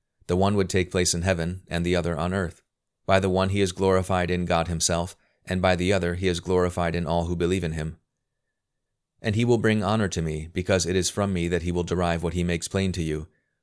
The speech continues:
I say that he will derive from me what he makes plain to you, because all that belongs to the Father belongs to me." John sixteen fourteen. He would be glorified when his human nature would be seated at the right hand of the Father,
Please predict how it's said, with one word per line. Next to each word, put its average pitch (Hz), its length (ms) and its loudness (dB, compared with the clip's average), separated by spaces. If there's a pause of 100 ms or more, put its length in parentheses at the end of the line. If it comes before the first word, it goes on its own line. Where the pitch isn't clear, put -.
I 90 120 0
say 98 200 4
that 92 140 0
he 95 100 -2
will 92 140 0
derive 87 360 0
from 90 160 -2
me 95 140 0
what 87 160 -2
he 87 80 0
makes 82 220 -2
plain 98 240 -2
to 90 100 -6
you, 80 240 -2 (220)
because 95 300 0
all 95 180 0
that 101 140 -2
belongs 95 340 0
to 95 80 -6
the 85 100 -4
Father 90 320 -2
belongs 80 400 -4
to 87 100 -6
me." 82 280 -6 (420)
John 78 280 -4
sixteen 82 460 -6
fourteen. 78 500 -6 (1120)
He 123 120 -2
would 120 160 4
be 110 100 4
glorified 104 520 4
when 92 120 2
his 90 140 2
human 92 240 0
nature 98 280 0
would 82 120 0
be 82 100 -4
seated 87 360 0
at 82 120 -4
the 82 80 -4
right 85 180 0
hand 82 200 -2
of 78 80 -4
the 80 100 -6
Father, 85 380 -2